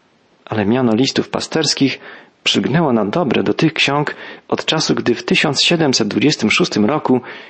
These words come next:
wielki uczony Paweł Anton wygłosił serię wykładów pod tym właśnie tytułem.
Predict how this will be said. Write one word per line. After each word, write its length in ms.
wielki 360
uczony 480
Paweł 360
Anton 500
wygłosił 460
serię 360
wykładów 640
pod 220
tym 180
właśnie 320
tytułem. 540